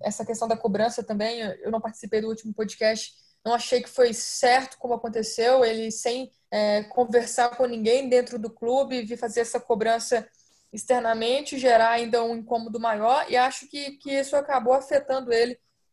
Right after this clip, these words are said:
de, de uma certa forma, até com a torcida, ele perdeu um pouco de prestígio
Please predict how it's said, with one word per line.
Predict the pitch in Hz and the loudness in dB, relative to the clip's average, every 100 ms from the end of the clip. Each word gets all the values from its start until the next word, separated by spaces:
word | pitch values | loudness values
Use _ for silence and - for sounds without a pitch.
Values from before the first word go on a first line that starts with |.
| _ | _
de, | - 233 233 | -12 -6 -6
de | 220 | -4
uma | 226 | -4
certa | 226 240 233 226 | -2 -4 -4 -4
forma, | 240 247 247 | -2 -2 -2
até | 233 | -2
com | 233 262 | -2 -2
a | |
torcida, | 262 269 254 - 247 269 277 | -2 -4 -6 -6 0 0 2
ele | 262 | -2
perdeu | 262 240 233 | -2 -2 0
um | 240 | -2
pouco | 240 233 240 | -2 -2 -4
de | 208 | -12
prestígio | - 247 233 - 233 233 233 | -2 0 0 -6 -8 -8 -10